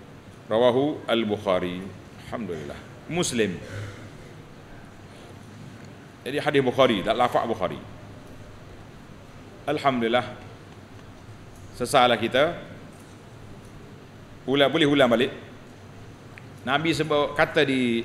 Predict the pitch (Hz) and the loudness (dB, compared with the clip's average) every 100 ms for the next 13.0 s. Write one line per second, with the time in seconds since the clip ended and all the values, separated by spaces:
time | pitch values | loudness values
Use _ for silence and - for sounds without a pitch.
0 | - - - 131 123 131 165 - 131 120 | -4 -6 0 2 6 8 8 6 0 0
1 | 123 131 107 135 196 190 - - 123 147 | 2 2 2 2 2 0 -10 -8 2 2
2 | 160 160 147 - - 180 196 135 170 165 | 4 2 0 -4 0 4 6 4 0 2
3 | 160 - 120 110 107 104 - - - - | 2 0 2 4 4 0 -4 -16 -20 -20
4 | - - - 147 - - - - - - | -20 -2 4 4 4 -6 -14 -16 -18 -20
5 | - 147 147 139 135 104 - 151 101 - | -2 2 2 2 0 0 0 0 0 -4
6 | - - - - - - - 123 135 143 | -10 -18 -18 -18 -18 -18 -8 -2 0 6
7 | 151 165 202 160 - - - - - - | 6 6 4 0 -10 -16 -18 -18 -18 -18
8 | - - - - - - - - - - | -18 -18 -16 -16 -16 -16 -16 -16 -16 -14
9 | - - - - 107 127 123 120 107 104 | -16 -16 -18 0 6 8 8 4 4 0
10 | 101 95 90 - 127 135 147 165 180 - | 2 0 -2 0 6 10 10 10 8 2
11 | - - - - - - - - - - | -10 -16 -16 -16 -16 -16 -16 -16 -16 -16
12 | - 110 107 135 117 120 113 104 113 113 | -10 -8 -4 -2 0 2 2 6 6 6